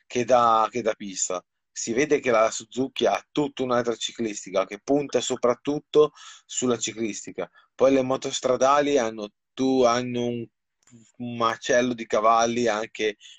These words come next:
le, le naked, eh, che è l'unica casa che affronta così aggressivamente il mercato,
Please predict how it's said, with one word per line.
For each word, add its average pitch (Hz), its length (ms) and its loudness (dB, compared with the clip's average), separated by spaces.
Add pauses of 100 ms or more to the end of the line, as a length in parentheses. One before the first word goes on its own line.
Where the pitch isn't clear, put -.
(100)
le, 92 680 2
le 104 160 -4
naked, 95 640 -4 (360)
eh, 101 260 0
che 110 220 2
è 104 40 2
l'unica 139 460 0
casa 139 480 2
che 131 120 -8
affronta 123 440 -6
così 123 360 -2
aggressivamente 117 1000 0
il 120 80 -2
mercato, 104 640 0